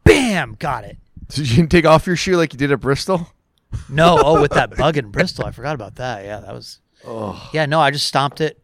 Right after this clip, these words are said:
Speaker 1: um,
Speaker 2: God.
Speaker 1: and I kicked it over by the other, like, dead roach that was already in there when I had checked in. So I'm not making this up. Like, this is a hu-, I'm not even exaggerating at
Speaker 2: No,
Speaker 1: all.
Speaker 2: I know. y-, y-, there's, I'm, I will put money, any wager that there's somebody been killed in your room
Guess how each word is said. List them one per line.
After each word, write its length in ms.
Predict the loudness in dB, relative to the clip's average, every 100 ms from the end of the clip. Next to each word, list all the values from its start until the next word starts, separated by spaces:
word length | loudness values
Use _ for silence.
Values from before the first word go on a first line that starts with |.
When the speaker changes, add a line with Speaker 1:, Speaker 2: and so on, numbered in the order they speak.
| _
Speaker 1:
um, 400 | -6 -6 -8 -14 -18
Speaker 2:
God. 260 | -18 -16 -12
Speaker 1:
and 80 | -10
I 60 | -8
kicked 260 | -8 -6
it 60 | -4
over 160 | -4 -4
by 140 | -4
the 120 | -4
other, 340 | -6 -6 -8 -10
like, 260 | -10 -10 -12 _
dead 240 | -10 -10 -8
roach 260 | -10 -10
that 60 | -12
was 120 | -12
already 240 | -10 -10 -12
in 100 | -14
there 180 | -14 -14
when 160 | -14
I 220 | -16 -18 -20 _
had 120 | -18
checked 280 | -14 -16 -16
in. 200 | -20 -18
So 260 | -16 -16 -20 _ _ _ _ -8
I'm 100 | -4
not 120 | -2
making 200 | -2 -6
this 140 | -6 -6
up. 240 | -6 -8
Like, 180 | -12 -10
this 160 | -10 -12
is 120 | -14 _ _
a 100 | -12 -12
hu-, 160 | -12
I'm 180 | -8 -6
not 140 | -4 -6
even 120 | -8
exaggerating 500 | -6 -4 -4 -8 -4
at 60 | 2
Speaker 2:
No, 80 |
Speaker 1:
all. 40 | 2
Speaker 2:
I 60 | 2
know. 140 | 0
y-, 120 | -2 -4
y-, 420 | -12 -14 -16 -18
there's, 420 | -8 -2 0 -2 -4
I'm, 260 | -4 -4 -8 -8
I 140 | 0
will 140 | 2 2
put 220 | -2 -6
money, 480 | -4 -2 -2 -2 -6
any 220 | 0 0
wager 260 | 0 -4 -8
that 160 | -10
there's 280 | -6 -6 -6
somebody 200 | -8 -8
been 140 | -8 -12
killed 240 | -8 -4 -4
in 60 |
your 120 | -6
room 220 | -12 -14